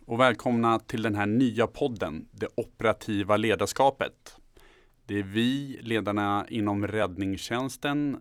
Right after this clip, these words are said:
som ska sparka igång den här podden. Och då tänkte vi prata om hur det är att vara räddningsledare eller skadeplatschef eller ansvarigt befäl på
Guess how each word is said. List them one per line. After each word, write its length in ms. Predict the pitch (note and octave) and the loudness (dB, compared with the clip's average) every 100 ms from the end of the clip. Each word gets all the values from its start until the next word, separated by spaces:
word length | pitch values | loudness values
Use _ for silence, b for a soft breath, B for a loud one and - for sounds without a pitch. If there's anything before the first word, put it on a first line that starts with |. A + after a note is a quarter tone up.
| - - | -12 -14
som 600 | - - G2+ G2+ G2 F#2+ | -12 -6 -4 -2 -4 -6
ska 680 | - G2 F#2 F#2 F2 D#2+ D2 | -6 0 2 4 2 0 -4
sparka 480 | - - F#2 F2+ G#2 | -8 -4 -4 -2 -4
igång 240 | F#2+ G2 | -2 -2
den 120 | F#2+ | -2
här 120 | F#2+ | -2
podden. 500 | F2 B2 D#3 C#3+ F#2 - b b b b b _ _ _ - - | -2 -2 -2 -4 -8 -16 b b b b b _ _ _ -20 -18
Och 100 | G2 | -6
då 140 | G#2+ | -6
tänkte 280 | - G#2+ G#2+ | -2 -4 -4
vi 120 | G#2+ | -6
prata 380 | - B2 G#2 A#2 | 0 0 2 0
om 200 | A#2 A2+ | 2 0
hur 140 | A2 | 0
det 160 | A2+ A2 | -2 -4
är 360 | A2+ A2 G#2 G2 | -2 0 0 -2
att 280 | - G2+ - | -6 -8 -8
vara 680 | G#2 G#2+ F#2+ F2+ F#2 F#2 - - | -2 0 2 0 -2 -2 -6 -12
räddningsledare 1200 | G2 A#2 A2 F#2+ F#2+ - A#2+ C#3+ C#3+ D3+ D3+ D3+ C#3+ | -4 2 2 0 -4 -2 0 0 2 2 4 2 2
eller 240 | A2 F2+ | -2 -4
skadeplatschef 1300 | - G#2+ G#2+ G#2 A2 G#2+ - A#2 A#2 A#2 A2 - - - | -2 0 0 0 -2 -2 -4 0 2 2 -2 -8 -18 -12
eller 800 | G2+ F#2 F#2+ F#2+ F#2 F2+ E2+ F2+ _ | -8 -6 -4 -2 -2 -2 -6 -16 _
ansvarigt 640 | G2 F2+ F2 - F#2 F2+ F2+ | -8 -8 -8 -8 -8 -8 -8
befäl 600 | F#2 - A#2+ B2 G#2+ - - | -10 -4 0 0 -2 -8 -14
på 320 | G2 F2 - | -12 -12 -14